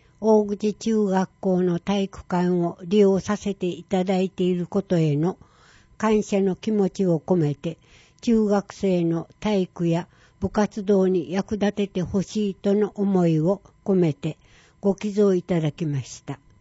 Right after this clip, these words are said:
寄贈いただいたハンドボールゴールと、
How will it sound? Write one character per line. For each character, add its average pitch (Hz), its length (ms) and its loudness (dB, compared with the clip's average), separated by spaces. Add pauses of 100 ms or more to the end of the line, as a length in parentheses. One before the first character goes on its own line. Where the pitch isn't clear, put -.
(1040)
寄 240 160 -6
贈 240 300 4
い 214 100 0
た 202 220 2
だ 175 140 2
い 165 120 0
た - 160 -8
ハ 233 240 -2
ン 220 160 0
ド 220 140 2
ボ 208 260 4
ー 202 60 2
ル 190 120 0
ゴ 185 320 4
ー 165 40 0
ル 156 140 -4
と、 - 280 -4